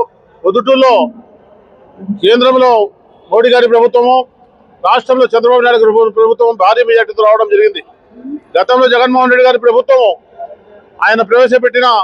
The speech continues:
పథకాలు, ఆయన ప్రవేశపెట్టిన అభివృద్ధి చూస్తే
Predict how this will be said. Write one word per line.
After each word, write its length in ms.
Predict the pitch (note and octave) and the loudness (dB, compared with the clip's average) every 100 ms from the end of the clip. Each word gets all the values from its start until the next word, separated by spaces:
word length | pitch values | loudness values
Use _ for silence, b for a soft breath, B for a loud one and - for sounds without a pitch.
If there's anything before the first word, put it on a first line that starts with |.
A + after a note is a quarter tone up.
| - - | -6 -6
పథకాలు, 480 | G3 A#3 B3+ B3+ C4 | -4 0 0 2 2
ఆయన 180 | A#3+ A3+ | 2 0
ప్రవేశపెట్టిన 680 | A3 A#3 A#3+ A#3+ A#3 A#3 A#3+ G#3+ - _ _ _ _ _ _ _ - - - - - - C#3+ D#3+ | 0 0 0 0 -2 -2 -2 -2 -4 _ _ _ _ _ _ _ -20 -20 -18 -12 -12 -8 -4 -2
అభివృద్ధి 400 | E3+ C4 C4 B3+ A#3+ | 0 0 0 -2 -2
చూస్తే 240 | A3+ C4+ | -2 0